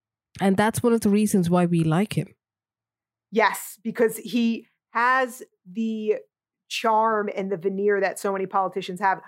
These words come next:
Speaker 2: but he has the conscience.
Speaker 1: Exactly. Yeah. And that's the reason why so many of us are willing to forgive his other transgressions, because once he realizes his mistake, he corrects it.
Speaker 2: Yes,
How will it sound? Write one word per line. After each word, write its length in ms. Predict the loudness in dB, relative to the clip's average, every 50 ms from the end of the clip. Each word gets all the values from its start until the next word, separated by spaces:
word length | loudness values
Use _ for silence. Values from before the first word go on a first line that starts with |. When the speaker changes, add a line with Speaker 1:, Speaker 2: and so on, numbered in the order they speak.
| _ -8
Speaker 2:
but 120 | -8 -8 -6
he 140 | -6 -6
has 240 | -2 -2 -2 -2 -4
the 80 | -8 -16
conscience. 680 | -12 -6 -6 -6 -6 -6 -12 -16 -16 -16 -18 -20 _ _ _ _ _ _ _ _ _ _ _ _ _ _ _ _ _ _ _ -2
Speaker 1:
Exactly. 640 | -2 0 2 2 2 0 0 -2 -6 -8 -8 -12 _ _ _ _ _ _ _ _ 0
Yeah. 260 | 0 0 0 0 -4 _ _ _
And 200 | 0 2 2 4
that's 340 | 2 2 2 2 0 -2 -2
the 140 | 0 2 4
reason 500 | 4 4 4 2 2 2 4 4 4 4
why 440 | 4 4 4 4 4 4 2 0 -2 _ _ _ _ _ -6
so 340 | -4 -2 0 2 2 4 4
many 360 | 2 2 2 4 4 4 4
of 180 | 2 2 0 0
us 200 | -2 -2 -4 -2
are 140 | 0 0 0
willing 440 | 2 2 2 2 4 4 4 2 4
to 100 | 2 0
forgive 600 | 0 0 0 0 0 0 2 2 2 2 2 2
his 280 | 2 2 2 2 2 0 -2
other 240 | 0 0 2 2 2
transgressions, 1000 | 2 2 2 2 2 0 2 2 2 2 2 2 0 0 0 0 -2 -4 -6 -10 _ _ _ _ _ -20 _ -6
because 580 | -6 -4 2 2 4 4 4 2 0 -2 -6 -14 _ _ _ _ _ -4
once 320 | 0 2 2 2 2 2 2
he 140 | 2 4
realizes 680 | 4 4 4 4 4 4 4 4 4 2 2 2 2 4
his 180 | 2 2 4
mistake, 500 | 2 2 2 2 2 4 4 4 2 0
he 200 | -4 -2 -2 -2
corrects 560 | 0 2 2 2 4 4 2 0 -2 -6 -8
it. 300 | -8 -8 -12 _ -20 -20 _ _ _ _ _ _ _ _ _ _ -2
Speaker 2:
Yes, 380 | 0 0 0 0 -4 -10 -6